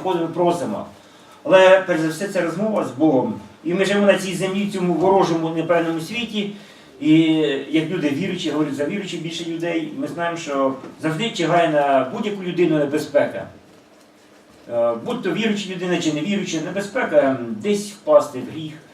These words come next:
десь, е, не туди піти, е, захворіти, врешті-решт загинути. Да? Але як люди віруючі,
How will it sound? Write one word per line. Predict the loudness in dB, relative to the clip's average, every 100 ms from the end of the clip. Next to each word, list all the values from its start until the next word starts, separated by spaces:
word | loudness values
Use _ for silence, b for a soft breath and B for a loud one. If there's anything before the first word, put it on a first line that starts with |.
| B -18
десь, | -4 2 2 0 -6 -6
е, | -6 -4 -4
не | -4
туди | -6 -4
піти, | -4 -6 -8 -6 -2 -2 -4 B B B
е, | 0 2 0
захворіти, | 0 0 4 4 4 0 -2 0 -2 -2
врешті-решт | -4 -2 -2 -2
загинути. | -4 -2 -2 -2 -6
Да? | -4 -2 -2 0
Але | 2 2
як | -2
люди | -6
віруючі, | -4 -4 -4 -4 -6